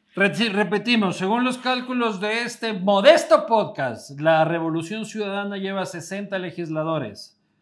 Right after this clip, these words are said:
seguido por el movimiento de Yacu, como quiera que llegue esa fanesca, que llevará veinte legisladores,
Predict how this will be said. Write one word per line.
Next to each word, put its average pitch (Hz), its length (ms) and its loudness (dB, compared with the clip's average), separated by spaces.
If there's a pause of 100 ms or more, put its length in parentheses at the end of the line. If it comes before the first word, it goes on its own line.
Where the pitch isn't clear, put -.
(260)
seguido 190 720 -2
por 214 480 0
el 160 240 -2
movimiento 165 680 -2
de 180 160 -4
Yacu, 202 540 -2 (420)
como 143 340 -6
quiera 180 300 -4
que 170 160 -8
llegue 175 520 -4
esa 165 400 -6
fanesca, 196 760 -6
que 160 140 -4
llevará 151 560 0
veinte 202 440 -4
legisladores, 175 960 -6